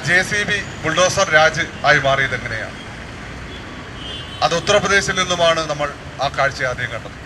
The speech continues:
ഡൽഹിയിൽ നമ്മൾ ആ കാഴ്ച കണ്ടിരുന്നു. ബി ജെ പി സംഘപരിവാർ ഭരിക്കുന്ന നാടുകളിൽ അവിടുത്തെ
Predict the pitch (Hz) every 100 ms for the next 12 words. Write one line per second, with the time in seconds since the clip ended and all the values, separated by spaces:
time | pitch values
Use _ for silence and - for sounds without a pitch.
0 | - - - - - - - - - -
1 | - - - - - 180 202 220 220 202
2 | 180 165 160 143 147 131 120 110 110 -
3 | - - - - - - - - - -
4 | - - - 185 190 196 196 196 185 170
5 | 165 185 185 180 170 165 165 170 165 165
6 | - - 139 156 160 151 156 - - -
7 | - - - - - - - - - -
8 | - - - - - 160 208 202 208